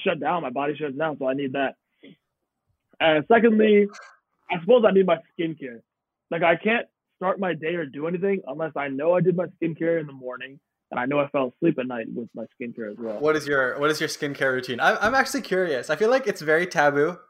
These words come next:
Speaker 2: I think, especially in brown people culture. But I'm curious, what is your, uh,
Speaker 1: My
Speaker 2: your
Speaker 1: skincare
Speaker 2: skincare
Speaker 1: routine, a lot of it is The Ordinary. The Ordinary has the, again, this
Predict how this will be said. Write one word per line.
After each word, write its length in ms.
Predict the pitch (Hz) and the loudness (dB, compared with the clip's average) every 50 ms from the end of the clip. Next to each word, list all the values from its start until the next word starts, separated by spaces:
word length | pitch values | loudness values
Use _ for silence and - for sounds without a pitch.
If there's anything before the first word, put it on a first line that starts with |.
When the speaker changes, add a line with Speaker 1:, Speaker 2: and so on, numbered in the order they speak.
| _ _ | _ _
Speaker 2:
I 80 | - 143 | -2 0
think, 140 | 160 170 143 | 0 -2 -2
especially 280 | - 165 165 - 175 | -2 -4 -2 -2 -2
in 40 | 143 | -2
brown 180 | 120 123 123 120 | -2 -2 -2 -2
people 240 | - 131 135 139 131 | -4 -8 -10 -10 -8
culture. 380 | - 139 139 139 165 160 160 - _ _ - - _ - | -6 -6 -6 -4 -4 -6 -6 -8 _ _ -20 -16 _ -4
But 80 | 208 | -4
I'm 60 | 233 | -2
curious, 360 | - - 170 135 117 - - - | -2 -2 -4 -4 -4 -6 -8 -6
what 120 | 165 175 | -4 -4
is 100 | 165 147 | -4 -2
your, 240 | 147 143 135 127 123 | 0 0 2 2 2
uh, 180 | 120 113 - - - _ _ _ _ _ _ | 0 -2 -4 -6 -10 _ _ _ _ _ _
Speaker 1:
My 120 | - 190 240 | 0 2 2
Speaker 2:
your 60 | 240 | 2
Speaker 1:
skincare 220 | - - 226 202 - | 4 4 4 4 4
Speaker 2:
skincare 100 | 240 240 | 4 4
Speaker 1:
routine, 440 | 233 185 - 233 240 247 240 240 - _ _ _ _ - | 2 0 0 0 -2 0 -2 -4 -8 _ _ _ _ -6
a 40 | 180 | -4
lot 320 | 180 180 185 202 220 233 | 0 4 4 6 6 6
of 100 | 247 233 | 4 4
it 80 | 254 247 | 2 0
is 120 | 233 190 | 0 0
The 100 | 175 202 | -2 -2
Ordinary. 540 | 202 - 185 185 190 180 165 160 147 139 135 | -4 -2 -2 -2 -2 -2 -4 -6 -8 -10 -8
The 100 | 135 147 | -6 -2
Ordinary 500 | 160 180 185 185 185 185 185 190 190 185 170 | 0 0 0 0 0 0 0 -2 -2 -2 -4
has 120 | 165 151 | -6 -8
the, 160 | 127 143 - - - 294 - - | -10 -14 -16 -16 -16 -14 -12 -10
again, 280 | 160 185 254 269 185 165 | -8 -8 -6 -6 -6 -8
this 100 | 160 | -10